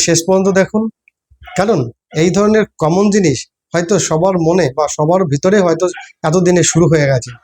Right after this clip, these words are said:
তো চলুন শুরু করা যাক আজকের ভিডিও। নমস্কার, আমি বিনয়, আমার ছোট্ট YouTube চ্যানেল ইনফো সেন্টারে সবাইকে স্বাগতম। স্মৃতিভ্রংশ বা ডিমেনশিয়া মানে শুধুমাত্র ভুলে যাওয়া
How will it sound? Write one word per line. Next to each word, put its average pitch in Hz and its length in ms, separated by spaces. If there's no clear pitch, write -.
তো 160 60
চলুন 208 240
শুরু 190 180
করা 180 180
যাক 175 200
আজকের 165 280
ভিডিও। 135 220
নমস্কার, 175 360
আমি 196 100
বিনয়, 160 240
আমার 135 160
ছোট্ট 170 180
YouTube 185 280
চ্যানেল 196 240
ইনফো 165 260
সেন্টারে 175 360
সবাইকে 160 280
স্বাগতম। 120 400
স্মৃতিভ্রংশ 190 680
বা 165 120
ডিমেনশিয়া 151 500
মানে 180 160
শুধুমাত্র 175 420
ভুলে 165 280
যাওয়া 143 160